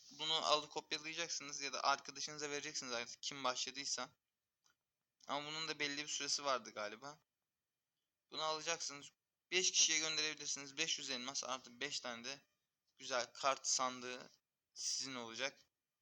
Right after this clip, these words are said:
Bunu da söyleyeyim. Ee, bu arada arkadaşlar ilerleyen zamanlarda canlı yayında şunu yapacağız. Onu da söyleyeyim.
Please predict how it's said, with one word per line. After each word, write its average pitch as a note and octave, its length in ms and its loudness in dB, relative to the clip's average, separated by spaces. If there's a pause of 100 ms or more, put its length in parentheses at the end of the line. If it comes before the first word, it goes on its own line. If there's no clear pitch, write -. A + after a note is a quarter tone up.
(1080)
Bunu B2+ 180 -12
da B2 80 -6
söyleyeyim. A#2+ 500 -4 (2250)
Ee, B2+ 240 -6
bu D3 100 0
arada D3+ 260 0
arkadaşlar D3+ 680 -2 (1300)
ilerleyen C3+ 500 0
zamanlarda C3+ 680 -4
canlı C3+ 320 -2
yayında C#3 320 -4
şunu C#3 220 -6
yapacağız. B2+ 560 -6 (1040)
Onu B2 100 -14
da A#2+ 60 -10
söyleyeyim. A#2+ 400 -10